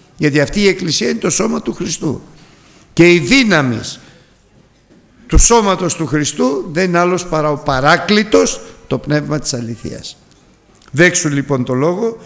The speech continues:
και βάλ' το στην καρδιά σου. Πίστεψέ Τον. Άκουσέ Τον με προσοχή.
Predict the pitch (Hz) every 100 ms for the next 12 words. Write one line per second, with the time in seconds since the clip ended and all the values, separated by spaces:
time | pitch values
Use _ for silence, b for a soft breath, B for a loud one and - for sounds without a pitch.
0 | B _ - 110 139 131 135 - 117 113
1 | 98 117 117 - - - 190 190 - 151
2 | - 127 - 85 - - _ _ _ _
3 | _ _ _ _ _ _ _ _ _ _
4 | _ _ _ _ 180 220 233 - 220 220
5 | 196 196 190 180 - 156 - 202 254